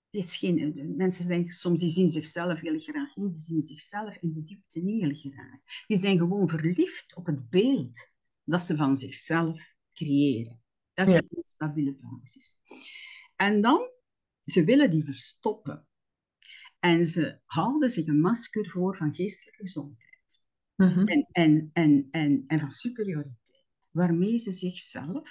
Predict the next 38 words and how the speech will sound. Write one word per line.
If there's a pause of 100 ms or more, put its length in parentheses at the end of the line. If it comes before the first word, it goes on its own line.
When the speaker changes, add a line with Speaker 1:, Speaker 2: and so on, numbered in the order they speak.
(320)
Speaker 1:
maar
ook
de
anderen
verblinden. (600)
En
dat
leidt
automatisch
tot
opblaasgedrag. (600)
Speaker 2:
Mhm. (280)
Speaker 1:
Die
instabiele
basis.
En
dat
opblazen,
er
is
zeer
veel
over
te
zeggen. (440)
Maar
Speaker 2:
Ja.
Speaker 1:
ik (260)
ga
dat
kort
houden,
dat
kan
op
zeer
veel
manieren.